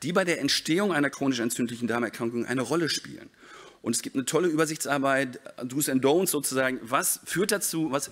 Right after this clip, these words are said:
was schützt vor einer chronisch entzündlichen Darmerkrankung? Und die haben explizit geguckt, was für Umweltfaktoren. Körperliche Aktivität.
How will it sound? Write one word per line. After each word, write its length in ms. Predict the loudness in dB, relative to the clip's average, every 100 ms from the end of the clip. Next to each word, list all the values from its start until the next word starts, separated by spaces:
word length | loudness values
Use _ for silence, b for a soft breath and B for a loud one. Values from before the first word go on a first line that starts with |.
| -4
was 200 | -2 0
schützt 360 | 0 0 -2
vor 100 | -2
einer 180 | -2 -2
chronisch 280 | -2 -2 -2
entzündlichen 420 | -4 -4 -2 -2
Darmerkrankung? 640 | -2 -2 -4 -6 -8 -8
Und 100 | -6
die 80 | -2
haben 240 | 0 -2 -2
explizit 460 | -6 -2 -2 -2
geguckt, 300 | -4 -4 -2
was 100 | -4
für 100 | -2
Umweltfaktoren. 720 | 0 0 0 -2 -10 -16 -18 -20 -20 B B B B B B B B _ _
Körperliche 400 | 0 2 2 0
Aktivität. 720 | -2 -2 -2 0 0 -2 -6